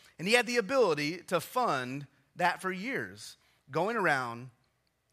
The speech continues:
and ministering with Paul and getting this eyewitness testimony.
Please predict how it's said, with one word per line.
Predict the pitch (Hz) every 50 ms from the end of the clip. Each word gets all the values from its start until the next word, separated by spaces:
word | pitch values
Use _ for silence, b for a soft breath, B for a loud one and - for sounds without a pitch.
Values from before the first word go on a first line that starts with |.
| _ _ -
and | 143 139 131 139
ministering | 165 190 226 220 - - 220 214 214 220
with | 220 -
Paul | - 175 131 117 104 104 113 117 _ _ _ _ _ _ _ _ _ _ _ _ _ _ _ _ _ _ _ _ _ _ _ -
and | 123 127 127
getting | 123 165 175 180 170 165
this | 160 165 156 - - -
eyewitness | 143 135 135 135 131 127 135 - 127 123 113 107 - - - - _ _
testimony. | - 117 104 - - 98 87 80 85 90 - 98 104